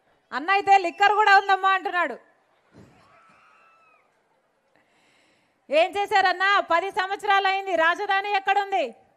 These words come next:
చంద్రబాబు గారు ఏం చెప్పారు? సింగపూర్ను కడతానన్నాడు చంద్రబాబు గారు. త్రీ డీ సినిమా చూపించారు. అమరావతి కోసం ముప్పై ఐదు వేల ఎకరాలు సేకరించారు,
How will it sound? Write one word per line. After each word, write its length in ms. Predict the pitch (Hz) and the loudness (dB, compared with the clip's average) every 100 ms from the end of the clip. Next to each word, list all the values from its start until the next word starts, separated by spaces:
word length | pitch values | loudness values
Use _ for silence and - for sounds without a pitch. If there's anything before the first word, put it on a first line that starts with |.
| _ _ _ 302 | _ _ _ -8
చంద్రబాబు 440 | 330 392 392 392 | -2 0 2 2
గారు 200 | 392 392 | 2 2
ఏం 140 | 381 381 | 2 0
చెప్పారు? 400 | 403 415 392 311 254 _ _ _ _ _ _ _ _ _ _ _ _ _ | -2 2 2 0 -4 _ _ _ _ _ _ _ _ _ _ _ _ _
సింగపూర్ను 680 | - 320 359 392 427 453 415 415 | -10 -6 -2 2 4 2 2 0
కడతానన్నాడు 580 | 415 392 392 392 381 | 2 2 2 0 -2
చంద్రబాబు 640 | 392 294 359 370 381 370 349 | -2 -2 0 2 2 0 0
గారు. 200 | 320 254 - _ _ _ | -2 -4 -12 _ _ _
త్రీ 180 | 302 349 | -10 -8
డీ 140 | 392 403 | -8 -6
సినిమా 400 | 403 381 403 415 | -6 -4 -2 -2
చూపించారు. 480 | 415 415 392 381 311 - _ _ _ _ | -4 -6 -6 -4 -4 -8 _ _ _ _
అమరావతి 560 | - 311 392 403 427 415 | -8 0 2 2 0 -2
కోసం 460 | 392 381 440 370 269 _ _ - | 0 0 0 -2 -4 _ _ -10
ముప్పై 380 | 254 311 403 403 | -8 -4 0 4
ఐదు 220 | 392 392 | 2 2
వేల 240 | 381 359 | 0 0
ఎకరాలు 580 | 370 349 330 339 359 392 | 0 -2 -2 -2 0 -2
సేకరించారు, 680 | 403 392 392 392 381 349 - | -2 -2 0 -4 -4 -6 -6